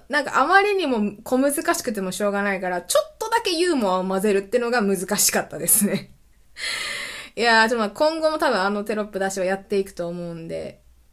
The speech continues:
まあ、またその辺もね、楽しんでいただけたらと思います。ちょっと脱線しちゃった。編集の話脱線しちゃったんで話戻しまして、あの、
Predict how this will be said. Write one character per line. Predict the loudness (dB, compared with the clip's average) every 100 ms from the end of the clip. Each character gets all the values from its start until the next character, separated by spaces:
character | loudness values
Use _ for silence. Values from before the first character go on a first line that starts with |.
| -16
ま | -10
あ、 | -8
ま |
た | -4
そ | -2
の | 0
辺 | 0 -2
も | -4
ね、 | -4 -6 -6
楽 | -6
し | -6 -6
ん |
で | -6
い |
た | -6
だ | -6
け | -8
た | -8 -8
ら | -8
と | -12 -16 -12
思 | -10 -10
い | -10
ま | -12 -16
す。 | -18 -20 _ _ _ _ -6
ち | -4
ょ |
っ |
と | -2
脱 | 0
線 | 2 2
し | 2 0
ち |
ゃ |
っ | -2
た。 | -4 -10 -18
編 | -6 0 0
集 | 0
の | -2
話 | -2 -2 -2
脱 | -2
線 | -2 -2 -4
し |
ち | -4
ゃ |
っ | -8
た | -6
ん |
で | -6
話 | -4 -4 -4
戻 | -4 -4
し | -2
ま | -2 -2
し | -6 -12 -2
て、 | 0 0 -4 -14 -20 -20 -20 -10
あ | -6
の、 | -4 -4 -6